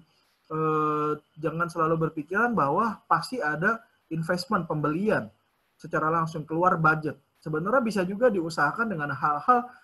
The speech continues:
dengan menggunakan teknologi seperti open source. Karena banyak sekali teknologi open source yang security itu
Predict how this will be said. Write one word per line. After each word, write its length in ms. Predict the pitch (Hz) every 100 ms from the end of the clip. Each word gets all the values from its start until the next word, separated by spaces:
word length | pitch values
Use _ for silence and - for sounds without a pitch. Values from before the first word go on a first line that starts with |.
| _ -
dengan 300 | 147 147 151
menggunakan 500 | 147 143 143 220 240
teknologi 460 | 180 147 147 214
seperti 320 | - 170 175
open 240 | 165 196 214
source. 240 | 175 -
Karena 260 | - 185 262
banyak 460 | 170 - 262 - -
sekali 320 | 147 147 214
teknologi 540 | 196 180 160 160 156
open 260 | 143 - 143
source 320 | 226 240 - _ _ _ _ 175
yang 340 | 180 175 180 - -
security 800 | 180 - 185 262 269 208 165 151 _ _ _
itu 200 | 202 202